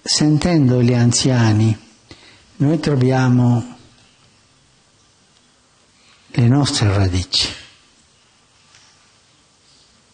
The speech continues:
come l'albero, no? Che ha le proprie radici per crescere, fiorire, dare frutto. Se tu tagli le radici dell'albero non crescerà,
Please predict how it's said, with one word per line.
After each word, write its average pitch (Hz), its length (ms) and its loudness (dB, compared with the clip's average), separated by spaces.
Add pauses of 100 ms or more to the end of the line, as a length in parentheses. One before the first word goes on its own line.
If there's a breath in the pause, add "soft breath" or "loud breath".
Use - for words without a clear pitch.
(880)
come 131 260 2
l'albero, 98 600 2
no? 139 280 0 (800 loud breath)
Che 123 140 -2
ha 113 140 0
le 113 160 2
proprie 127 460 0
radici 131 720 0 (880 soft breath)
per - 240 -4
crescere, 120 760 0
fiorire, 110 680 2
dare 110 280 0
frutto. 160 560 -2 (340 loud breath)
Se - 240 -2
tu 180 280 -2
tagli 107 720 0 (640 loud breath)
le 120 140 0
radici 117 520 2
dell'albero 156 540 2
non 139 300 2
crescerà, 139 680 -2